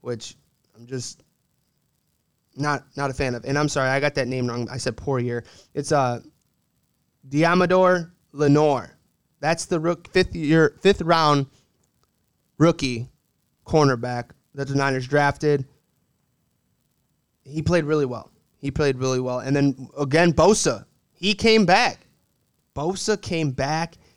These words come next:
and he almost got a sack on the first drop back against Penei. But then Penei really tied, tightened up because Penei, I thought after what we saw in preseason, Penei was gonna struggle against Bosa,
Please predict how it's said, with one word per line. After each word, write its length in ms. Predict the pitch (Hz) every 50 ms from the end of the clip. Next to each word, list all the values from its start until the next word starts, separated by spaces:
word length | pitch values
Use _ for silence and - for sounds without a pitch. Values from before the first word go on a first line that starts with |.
| _ _ -
and 480 | - 156 156 151 151 151 151 143 131 - _ _ _ - - - _ _ _ _ _ _ _ _
he 260 | _ 143 170 196 226
almost 320 | 240 226 208 208 196 190 -
got 140 | 196 180
a 60 | 170 160
sack 300 | - 190 170 170 170 160
on 100 | 151 147
the 60 | 143
first 320 | - - 175 185 190 -
drop 340 | - 170 151 147 143 - _
back 340 | - 139 131 131 135 - _ _ _ _ _ _ _ _ -
against 360 | 135 135 139 156 156 151 -
Penei. 460 | - - 180 165 151 139 127 131 135 - _ _ _ _ _ _ _ _
But 260 | - 165 160 165 - 151
then 220 | 170 190 208 190
Penei 340 | - 175 190 190 185 175 160
really 220 | 175 175 170 160
tied, 480 | 151 - 170 160 156 147 135 - 127 -
tightened 320 | - 175 165 139 147 147
up 160 | 147 131 - - 139
because 260 | 143 131 156 147 135
Penei, 420 | - 175 180 180 180 180 170 160 - - -
I 120 | - 180 190
thought 300 | - 196 175 165 - - _ _ _ _ _ _ _ _ _ _ _ _ _ _ _ _ _ _ 156 143 - _ - _ 156
after 240 | 160 165 160 - 170
what 200 | 165 170 160 147
we 80 | 160
saw 340 | 156 - - 170 160 160 165
in 140 | 143 143 139
preseason, 580 | - 165 165 165 151 - 175 165 156 160 156 147
Penei 300 | - 160 160 156 156 156
was 120 | 151 143
gonna 160 | 156 147 143
struggle 460 | 135 - - 160 156 147 151 151 143
against 320 | 135 131 147 143 143 135 135
Bosa, 500 | 139 143 156 151 - 175 160 156 156